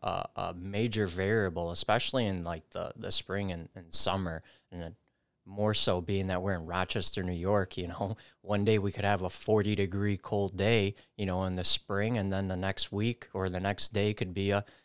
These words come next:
you know, thirty degree swing or forty <laughs> degree swing, which is absolutely absurd. So you kinda gotta play a, a weatherman in a way, or weatherwoman when, when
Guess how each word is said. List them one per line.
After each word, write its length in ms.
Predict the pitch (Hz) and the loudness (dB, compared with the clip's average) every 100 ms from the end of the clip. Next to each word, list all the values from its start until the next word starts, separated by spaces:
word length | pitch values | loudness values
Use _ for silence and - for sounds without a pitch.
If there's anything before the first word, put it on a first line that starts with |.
| _ - | _ -8
you 80 | 92 | -4
know, 160 | 92 - _ _ _ - | -4 -6 _ _ _ 0
thirty 420 | 123 113 113 113 _ | 2 4 2 0 _
degree 340 | 117 110 117 | 0 4 6
swing 480 | 107 - 110 120 95 | 6 6 6 6 6
or 100 | 90 | 0
forty 320 | - 160 139 92 | 2 4 4 4
<laughs> 0 | |
degree 300 | 120 127 110 | 2 4 4
swing, 360 | - 123 123 92 | 4 2 0 0
which 180 | 90 | -2
is 160 | 98 - - _ | 0 -2 -4 _
absolutely 520 | 131 135 - 110 101 | 0 2 2 4 2
absurd. 540 | 92 - 139 117 92 90 - - - | 2 4 6 6 4 -2 -16 -20 -4
So 340 | - 98 90 - | 0 2 0 -6
you 120 | 101 | -10
kinda 300 | - 120 127 | 0 2 2
gotta 220 | 123 127 | 4 2
play 440 | 117 _ - 113 120 | 0 _ -2 0 2
a, 180 | 101 92 _ | 0 -2 _
a 60 | 98 | -2
weatherman 580 | 98 117 127 107 101 95 | 4 4 4 2 0 0
in 100 | 92 | 0
a 60 | |
way, 200 | 92 98 | 0 2
or 100 | 110 | 2
weatherwoman 640 | 101 127 117 104 104 117 104 | 2 2 4 2 2 2 2
when, 260 | 95 92 - | 0 -2 -6
when 300 | 107 92 | -8 -6